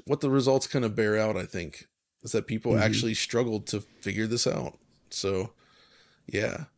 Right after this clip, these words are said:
Speaker 1: cool stuff.
Speaker 2: Let's move on to our final news story.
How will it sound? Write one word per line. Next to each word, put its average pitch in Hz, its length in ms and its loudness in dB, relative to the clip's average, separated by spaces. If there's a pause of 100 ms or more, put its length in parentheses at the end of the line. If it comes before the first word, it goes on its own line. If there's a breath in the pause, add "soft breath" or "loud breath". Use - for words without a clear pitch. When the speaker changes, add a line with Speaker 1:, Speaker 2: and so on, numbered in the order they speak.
(180)
Speaker 1:
cool 127 200 -4
stuff. - 560 -2 (440)
Speaker 2:
Let's 143 180 4
move 135 180 6
on 135 100 6
to 127 100 6
our 123 60 6
final 123 340 6
news 127 280 6
story. 107 420 2